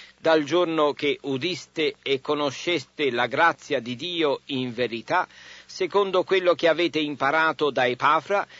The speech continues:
il nostro caro compagno di servizio, che è fedele ministro di Cristo per voi e che ci ha anche fatto conoscere il vostro amore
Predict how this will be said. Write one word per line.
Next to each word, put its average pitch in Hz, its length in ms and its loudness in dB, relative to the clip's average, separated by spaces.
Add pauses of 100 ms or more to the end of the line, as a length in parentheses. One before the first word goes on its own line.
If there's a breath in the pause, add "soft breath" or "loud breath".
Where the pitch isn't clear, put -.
(120)
il 139 160 -4
nostro 151 400 -2
caro 143 320 2
compagno 131 840 -2
di 113 200 -8
servizio, 131 840 -6 (240 loud breath)
che 160 180 2
è 127 40 0
fedele 143 600 2
ministro 131 720 -4
di 110 140 -10
Cristo 131 640 -8
per 110 220 -6
voi 175 420 -2 (340 loud breath)
e 180 120 -2
che 170 160 -2
ci 175 200 -2
ha 185 80 4
anche 175 280 0
fatto 156 380 0
conoscere 131 640 -4 (260 loud breath)
il 160 180 -6
vostro 131 680 -2
amore 123 600 -2